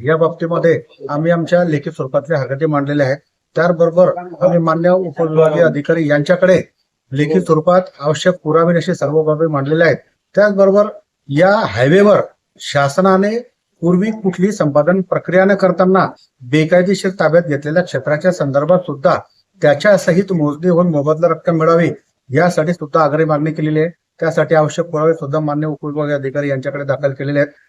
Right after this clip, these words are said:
त्याचबरोबर सगळ्यात महत्त्वाचा मुद्दा जो काही हल्ली संपूर्ण महाराष्ट्रभर आहे की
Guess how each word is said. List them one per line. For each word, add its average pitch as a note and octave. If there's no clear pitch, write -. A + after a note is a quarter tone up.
त्याचबरोबर F3+
सगळ्यात F#3+
महत्त्वाचा E3+
मुद्दा D#3
जो E3+
काही G3
हल्ली D3+
संपूर्ण C#3+
महाराष्ट्रभर D3+
आहे C#3+
की -